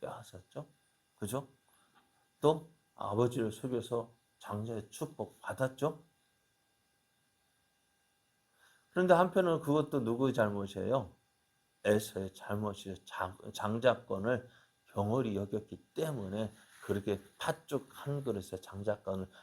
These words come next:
팔았지만은, 어찌됐든 에서를, 이 에서가 야곱을 미워했고 그 후손들이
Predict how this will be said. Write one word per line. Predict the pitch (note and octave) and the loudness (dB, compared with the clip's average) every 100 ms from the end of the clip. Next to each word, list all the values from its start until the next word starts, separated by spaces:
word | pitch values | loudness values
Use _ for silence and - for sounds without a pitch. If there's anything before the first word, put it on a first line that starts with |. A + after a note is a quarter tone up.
| _ | _
팔았지만은, | - C#3+ C#3+ C#3+ - - - F2+ - - _ _ _ _ _ _ _ _ _ _ _ _ - - - | -2 2 2 0 -12 -16 -14 -16 -18 -20 _ _ _ _ _ _ _ _ _ _ _ _ -20 -20 2
어찌됐든 | A2 A#2 F3 F3 F3 F3+ E3 - _ | 4 6 4 4 0 -4 -4 -10 _
에서를, | - A#2+ C3 C3+ C3 A2 G#2+ G2+ F#2 - _ _ _ _ _ _ | 8 8 8 4 6 6 4 2 0 -8 _ _ _ _ _ _
이 | A#2 B2+ C3 G#2 F#2+ - - _ - | 4 6 6 4 0 -6 -18 _ 4
에서가 | G2+ A#2 C3+ B2+ A#2 C#3 - - | 6 8 4 6 6 4 -4 -2
야곱을 | F#2 F2+ G2 G#2 G2 G2 F#2 - | 2 2 2 0 0 -2 -2 -2
미워했고 | G2+ G#2+ G2 - G#2 - - G2 - - | 4 6 6 0 -6 -8 -14 -16 -18 0
그 | C#3 C3+ | 4 4
후손들이 | C#3+ D3 B2+ B2 C#3 C#3+ | 2 0 0 0 0 -2